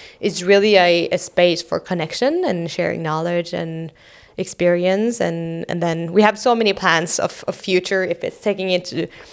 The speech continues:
taking it into, um, surfing and biking and other sports or other levels and opening for the public. Like,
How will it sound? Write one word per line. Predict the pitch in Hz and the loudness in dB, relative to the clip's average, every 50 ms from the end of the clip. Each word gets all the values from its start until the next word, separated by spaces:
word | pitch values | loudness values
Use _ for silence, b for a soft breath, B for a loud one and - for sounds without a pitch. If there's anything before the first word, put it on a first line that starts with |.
| B B B - | B B B 4
taking | 226 208 196 202 202 202 | 4 4 6 4 2 2
it | 190 190 - | 2 2 2
into, | 190 190 185 175 - 180 175 165 165 160 160 151 139 - - | 0 -2 -2 -4 -4 -2 -2 0 0 -2 -2 -4 -6 -6 -6
um, | - - 165 160 - - - | -6 -6 -4 -6 -6 -8 -8
surfing | - - - 226 226 220 - 226 220 214 214 202 185 | -4 2 6 6 6 6 6 4 4 4 4 2 0
and | 170 | 2
biking | 190 190 196 190 - 190 190 185 180 175 | 2 2 0 0 -2 -2 -2 -2 -2 -4
and | 170 170 | -4 -4
other | 170 160 165 | -4 -4 -4
sports | 165 - - 269 269 254 240 233 240 233 - - - - | -6 0 4 6 8 8 10 8 6 6 2 -4 -4 -2
or | - 180 175 170 170 | 0 0 2 2 2
other | - 170 - 175 180 | 2 0 0 0 0
levels | 185 226 240 220 226 220 220 220 220 220 220 208 202 | 4 4 4 4 4 4 4 4 4 4 2 0 -2
and | 190 180 175 - | -4 -4 -2 -2
opening | - 175 - - 180 170 170 | -4 -4 -4 -6 -8 -10 -8
for | - - 175 | -8 -8 -8
the | - | -8
public. | - - - 247 220 233 226 220 220 220 - | -2 2 2 2 4 4 2 2 0 -2 -4
Like, | - - 196 - - | -6 -6 -6 -8 -14